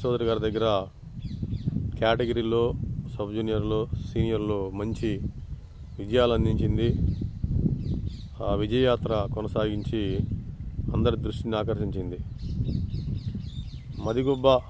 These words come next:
మాధవరాజులు గారితోటి పొత్తు కాంబినేషన్లో ఆడేటప్పుడు, ఆ, మాధవరాజులు గారి యొక్క ఎద్దు రంకె వేయటం, రంకె వేస్తుంటే తనకి కోపం వచ్చింది, అంటే, ఆ, తనకి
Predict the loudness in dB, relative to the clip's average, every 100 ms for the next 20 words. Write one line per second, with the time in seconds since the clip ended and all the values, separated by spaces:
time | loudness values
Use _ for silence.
0 | -10 -6 -2 0 4 6 6 4 4 2
1 | 2 2 0 -2 -4 -2 0 0 0 -2
2 | -4 -4 -4 0 2 4 2 2 2 2
3 | 2 0 0 2 2 2 0 -2 -2 -2
4 | -2 -4 -4 -4 -6 -6 -2 0 0 2
5 | 4 6 6 6 4 4 4 4 2 2
6 | 4 4 4 4 4 4 4 4 4 2
7 | 0 -4 -4 -4 -2 -2 -4 -4 -2 0
8 | 2 4 4 4 0 2 4 4 4 2
9 | -2 -2 2 4 4 4 4 0 -2 0
10 | 0 2 0 2 4 6 6 2 2 2
11 | 2 2 2 0 2 2 2 2 2 2
12 | 0